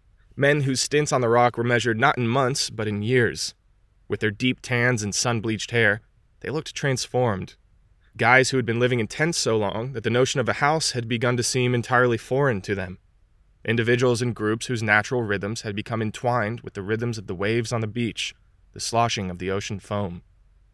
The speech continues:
These were the guys who regarded the island with a kind of spiritual reverence. The island giveth, the island taketh. R G was told to just wait and see. Sooner or later,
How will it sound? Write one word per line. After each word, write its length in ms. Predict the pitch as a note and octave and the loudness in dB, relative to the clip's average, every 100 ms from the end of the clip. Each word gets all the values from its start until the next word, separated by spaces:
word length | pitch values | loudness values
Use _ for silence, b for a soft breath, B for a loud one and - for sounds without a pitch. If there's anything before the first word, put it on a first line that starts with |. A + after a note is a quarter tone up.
| _ _ _ _ - | _ _ _ _ -4
These 260 | C#3+ F#3+ | -2 0
were 100 | F3+ | 2
the 80 | F3+ | 2
guys 340 | C#3+ C3 C3 - | 4 4 4 2
who 80 | A#2 | -2
regarded 400 | G#2+ A2+ A#2+ G#2+ | 0 0 0 0
the 120 | G#2 | 0
island 280 | G2+ G#2 G#2+ | 2 0 -4
with 140 | G#2+ | -8
a 40 | |
kind 300 | - C3+ B2 | -6 -2 -2
of 80 | A2+ | -2
spiritual 680 | - - C3 C#3 D3 D3 A#2+ | -4 -4 0 0 2 -2 -2
reverence. 680 | G#2 G#2 G2 F2+ - - - _ _ _ _ - | 0 -2 -2 -8 -8 -12 -12 _ _ _ _ -6
The 100 | G2+ | -2
island 320 | G2 F#2+ F2+ | 0 -2 -2
giveth, 460 | B2 C#3 E3 - _ _ _ - | -2 -2 -6 -14 _ _ _ -16
the 140 | G2+ | -8
island 400 | G2+ A2+ A#2+ A2 | -2 -2 -2 -6
taketh. 540 | - A2 G#2 D2 - - _ _ _ _ _ _ _ _ _ | -6 -6 -4 -10 -14 -20 _ _ _ _ _ _ _ _ _
R 120 | - A#2 | -2 0
G 200 | B2 C3 | 2 2
was 140 | B2 | 0
told 360 | - C3 C3+ C3 | 0 2 2 0
to 80 | |
just 320 | B2 C3 C3+ - | -6 -4 -4 0
wait 220 | B2+ - | 0 0
and 100 | C#3 | -4
see. 320 | - G#2+ E2+ _ _ _ _ _ _ _ | -4 -6 -8 _ _ _ _ _ _ _
Sooner 320 | - B2 B2 | -6 0 2
or 80 | D3+ | 4
later, 400 | D3 C3 G2+ G2+ | 4 4 4 0